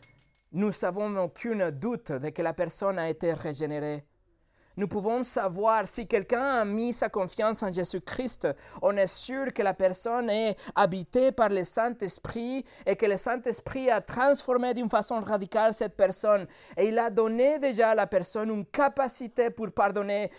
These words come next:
comme Dieu nous a pardonné en Christ. Et mes amis, ça c'est la base pour le vrai pardon. Ça c'est, ça c'est la chose qu'on a besoin vraiment pour pouvoir vraiment pardonner.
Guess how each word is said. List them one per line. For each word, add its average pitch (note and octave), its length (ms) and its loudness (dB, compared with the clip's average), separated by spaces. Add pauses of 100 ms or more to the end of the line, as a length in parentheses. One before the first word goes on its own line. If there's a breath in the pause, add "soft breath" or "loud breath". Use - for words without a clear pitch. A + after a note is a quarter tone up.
(100)
comme G3 240 4
Dieu F#3 260 -6
nous G#3+ 240 0
a G#3 80 4
pardonné F#3+ 460 2
en F3 140 -2
Christ. - 480 -4 (1160)
Et G3 40 -6
mes A3 200 -2
amis, A#3 200 -2
ça A#3+ 140 0
c'est B3 160 4
la G#3 160 6
base A3 800 2 (480)
pour G3+ 140 -4
le G3 100 2
vrai F3+ 240 -2
pardon. F3 540 0 (880 soft breath)
Ça C4 180 6
c'est, A#3+ 300 6 (120)
ça B3 200 2
c'est C#4 140 4
la G#3 180 2
chose B3+ 400 0
qu'on A3+ 260 0
a A#3 80 -2
besoin B3 640 0
vraiment A3+ 400 2
pour A3 180 -6
pouvoir A3 440 2
vraiment A3+ 400 0
pardonner. G3+ 720 -2